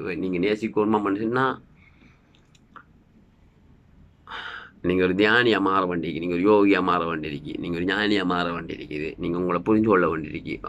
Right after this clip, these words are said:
இந்த செயலுக்கு அடிப்படை முதலாவது உங்களோட சுவாசத்தை நீங்க கவனிக்க வைக்கிறது. நான் என்னுடைய, அ, நண்பர்களுக்கு, என்னை பின்பற்றி வாரவங்களுக்கு நிறைய வீடியோக்கள் பேசியிருக்கேன். அதுல இதை நான் சொல்றேன். ஆகவே, ஆம்,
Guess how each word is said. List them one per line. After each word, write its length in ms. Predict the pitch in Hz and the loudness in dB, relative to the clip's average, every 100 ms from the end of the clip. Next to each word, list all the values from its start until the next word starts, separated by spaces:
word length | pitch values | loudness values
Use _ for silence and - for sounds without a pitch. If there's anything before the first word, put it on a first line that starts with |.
| 90 90 | -14 -4
இந்த 220 | 98 113 | 0 2
செயலுக்கு 760 | - - 101 104 101 123 131 - - - - | 2 2 2 2 -2 0 0 -2 -10 -20 -14
அடிப்படை 720 | - 98 - - 101 113 123 - | -8 -6 -6 0 2 2 -2 -8
முதலாவது 580 | 95 90 98 85 87 92 | -8 -4 -2 -2 -2 -4
உங்களோட 160 | 90 87 | -4 -4
சுவாசத்தை 500 | 87 95 95 104 82 | -2 -2 -2 -4 -4
நீங்க 220 | 90 87 | -4 -4
கவனிக்க 300 | 76 82 76 | -4 -6 -6
வைக்கிறது. 440 | 78 73 76 78 - | -8 -8 -8 -8 -4
நான் 300 | 87 90 87 | -2 -2 -6
என்னுடைய, 560 | - 85 101 92 92 - - - - - - - 67 | -8 -6 -2 0 -2 -4 -20 -20 -20 -20 -20 -14 -8
அ, 320 | 71 73 76 | -6 -4 -2
நண்பர்களுக்கு, 1000 | 87 101 92 95 87 87 - 117 80 - | 2 2 2 -2 -4 -6 -6 -4 -4 -6
என்னை 500 | 87 82 87 - - - | -8 -6 -6 -6 -10 -6
பின்பற்றி 360 | 87 92 85 | -4 -4 -2
வாரவங்களுக்கு 640 | 80 95 90 87 87 87 104 | 0 2 2 0 0 -2 -2
நிறைய 240 | 95 87 | 0 0
வீடியோக்கள் 400 | 92 92 85 85 | -2 -2 -4 -2
பேசியிருக்கேன். 480 | 87 87 85 90 110 | -2 -2 -4 -2 -4
அதுல 360 | - 90 95 117 | -6 -8 -6 -2
இதை 240 | 98 101 | 0 0
நான் 180 | 95 87 | 0 -2
சொல்றேன். 380 | 90 87 78 85 | -4 -4 -6 -10
ஆகவே, 520 | 85 107 117 135 - - - - - - - - - - | -8 -4 -2 -2 -6 -12 -16 -16 -16 -18 -18 -18 -16 -8
ஆம், 1080 | - 78 69 58 58 50 50 50 50 50 | -2 0 0 -2 -4 -4 -6 -6 -6 -8